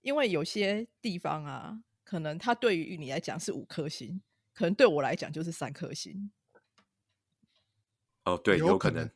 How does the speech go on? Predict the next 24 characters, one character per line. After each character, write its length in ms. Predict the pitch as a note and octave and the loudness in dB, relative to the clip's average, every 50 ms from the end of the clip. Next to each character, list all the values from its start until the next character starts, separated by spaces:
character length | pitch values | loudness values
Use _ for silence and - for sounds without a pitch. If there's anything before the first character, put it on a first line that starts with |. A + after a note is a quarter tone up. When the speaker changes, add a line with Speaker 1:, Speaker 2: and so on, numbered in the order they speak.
| _ _ _ | _ _ _
Speaker 2:
真 180 | - - G#3 G3+ | 0 2 2 4
的， 80 | F#3 | 4
Speaker 1:
对。 280 | G#3+ G3 E3+ C#3 B2 A#2+ | 4 6 6 6 6 6
Speaker 2:
这， 120 | G3 G#3 - - | 4 -2 -4 0
这 80 | - E3+ | 2 2
个 60 | B2 | 4
就 100 | G#2+ B2+ | 4 4
回 120 | B2 G#2+ G#2 | 6 6 8
到 220 | G#2+ B2 A2+ A2 | 10 10 10 10
刚 220 | G#2 - B2 A#2 | 8 6 6 6
才 80 | A#2 G2+ | 6 4
有 180 | E2+ F2 F2+ G2 | 4 4 2 0
一 40 | |
点 340 | G2 - G2 D#2 D#2+ E2+ E2 - _ _ _ _ _ - - - - - - _ _ _ | 0 0 -2 -2 -2 -4 -10 -12 _ _ _ _ _ -16 -14 -14 -14 -14 -16 _ _ _
讨-， 160 | - - E2+ F2 | 0 0 0 2
想 220 | - G2 G2 G#2+ | 4 2 0 2
讨 160 | - E2+ D#2 | 2 0 2
论， 180 | F2 G2 F#2+ F2+ | 2 2 2 2
就 80 | F#2 | -2
是 240 | F2+ F#2 F2+ E2 - - - - - - _ _ _ - | -2 -2 -4 -6 -6 -10 -20 -20 -20 -20 _ _ _ -8
这 120 | - B2+ | -6 -2
个 120 | G#2 G2 F2+ | 0 0 0
评 240 | - - G2+ F#2 G#2 | 0 0 0 2 2
论 240 | A2 G#2+ G2 F2+ | 2 2 0 0